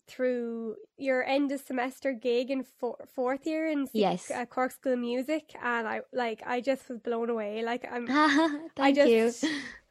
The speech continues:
Speaker 1: like, you were all amazing, but yourself and, um, oh, what's the other girl's name?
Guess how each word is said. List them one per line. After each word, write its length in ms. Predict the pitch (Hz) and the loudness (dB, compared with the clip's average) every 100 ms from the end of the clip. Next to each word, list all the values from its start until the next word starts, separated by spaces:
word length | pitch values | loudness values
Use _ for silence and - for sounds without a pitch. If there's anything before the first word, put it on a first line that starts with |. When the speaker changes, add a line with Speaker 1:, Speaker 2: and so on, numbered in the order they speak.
| _ _ _ - | _ _ _ -2
Speaker 1:
like, 300 | 302 285 285 | 2 2 2
you 140 | 302 | 2
were 100 | 277 | 4
all 260 | 262 269 277 | 6 6 6
amazing, 440 | 262 254 262 254 | 6 6 4 2
but 100 | 233 | 0
yourself 580 | 240 247 269 262 269 - | -2 -2 2 2 0 -4
and, 420 | 247 240 240 240 226 | -2 0 0 -2 -4
um, 800 | 226 226 226 226 226 214 208 208 _ _ _ _ _ _ - | -4 -2 -2 -4 -6 -8 -10 -14 _ _ _ _ _ _ -14
oh, 160 | 254 240 | -12 -10
what's 200 | 247 - | -12 -10
the 80 | |
other 120 | 240 240 | -8 -8
girl's 300 | 226 226 233 | -8 -8 -6
name? 380 | 226 220 220 | -6 -8 -10